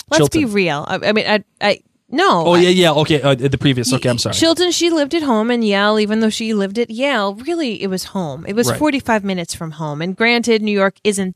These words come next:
Speaker 1: that far away from Stars Hollow, but we see her traveling to London.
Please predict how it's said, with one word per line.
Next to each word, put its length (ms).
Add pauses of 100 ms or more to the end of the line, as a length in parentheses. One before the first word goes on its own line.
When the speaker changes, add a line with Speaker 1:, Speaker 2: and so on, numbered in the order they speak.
Speaker 1:
that 220
far 320
away 400
from 180
Stars 300
Hollow, 420 (1040)
but 120
we 100
see 200
her 100
traveling 460
to 120
London. 600